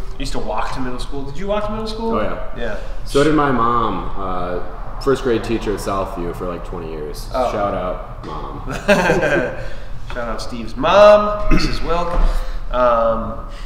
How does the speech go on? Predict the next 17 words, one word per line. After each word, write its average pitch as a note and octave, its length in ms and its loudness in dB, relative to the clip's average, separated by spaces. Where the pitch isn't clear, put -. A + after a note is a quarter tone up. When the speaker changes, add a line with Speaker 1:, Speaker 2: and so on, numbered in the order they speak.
Speaker 1:
the, D3+ 520 -6
uh, C3+ 280 4
it C#3+ 120 -4
did D#3+ 120 -2
receive, D#3+ 600 -4
uh, A#2 560 0
Independent D#3+ 340 -4
School D3+ 180 -6
District - 240 -6
one C3+ 140 -4
ninety-six B2+ 480 -2
did B2+ 180 -6
receive, B2 560 -6
um, A2 580 -4
Blue C3 280 0
Ribbon B2 280 0
Schools C3+ 580 -2